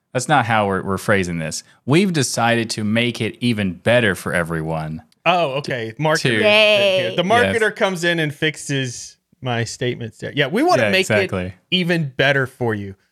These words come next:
Speaker 2: Like a stuffed crust pizza. Crust is good,
Speaker 1: Exactly.
Speaker 2: but once
Speaker 1: We're
Speaker 2: you
Speaker 1: gonna
Speaker 2: put the
Speaker 1: make the
Speaker 2: cheese in it
Speaker 1: patrons,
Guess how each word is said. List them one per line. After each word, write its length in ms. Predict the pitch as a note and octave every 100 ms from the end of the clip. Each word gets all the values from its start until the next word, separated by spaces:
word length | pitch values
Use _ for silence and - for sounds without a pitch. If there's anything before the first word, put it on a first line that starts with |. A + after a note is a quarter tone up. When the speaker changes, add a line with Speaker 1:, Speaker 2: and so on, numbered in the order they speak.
| _
Speaker 2:
Like 200 | E3+ G3
a 40 |
stuffed 420 | F#3 - G3+ F#3 -
crust 320 | F#3 E3+ -
pizza. 320 | F#3 E3+ G#2+
Crust 380 | - A3 F4 -
is 100 | F3+
good, 240 | C#3+ G3+ C#3
Speaker 1:
Exactly. 500 | A2+ B2+ B2+ A#2+ G#2
Speaker 2:
but 80 |
once 200 | E3+ G#3
Speaker 1:
We're 60 | -
Speaker 2:
you 40 | D3
Speaker 1:
gonna 100 | C#3+
Speaker 2:
put 20 |
the 40 | B2+
Speaker 1:
make 120 | C3+
the 60 | F3+
Speaker 2:
cheese 280 | A#3+ G#3+
in 80 | A#2+
it 60 | C3+
Speaker 1:
patrons, 460 | C3 A2 G#2 -